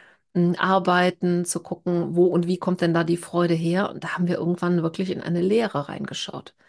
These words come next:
In eine richtig große Leere. Ja, und vielleicht kennst du das Gefühl auch, hast es schon mal erlebt, bist vielleicht sogar gerade da drin, auch mit Blick aufs Weltgeschehen,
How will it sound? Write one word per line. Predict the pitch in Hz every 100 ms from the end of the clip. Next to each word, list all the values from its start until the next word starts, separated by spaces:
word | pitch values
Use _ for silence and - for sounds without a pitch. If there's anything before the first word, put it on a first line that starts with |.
| - - - _ _ _ _ -
In | 180
eine | 160 175
richtig | 196 202 247 233
große | - 165 170 -
Leere. | 190 160 147 - - _ _ _ _ _ _ _ _ _ _ _ _ _ _ _ _ _ _
Ja, | - 185
und | 175
vielleicht | 170 180 190 254 -
kennst | - 226 240
du | 226
das | 208 -
Gefühl | 202 - 190
auch, | - 190 240
hast | 226 -
es | 254
schon | - 240
mal | 240 254 - - - - _
erlebt, | 196 202 220 220
bist | 214 - -
vielleicht | 202 196 196
sogar | 185 180 170
gerade | 170 165 170 165
da | 160
drin, | - 185 196 208
auch | - 175
mit | 190 185
Blick | - 208
aufs | - 170
Weltgeschehen, | 175 269 - 170 - 175 175 208 240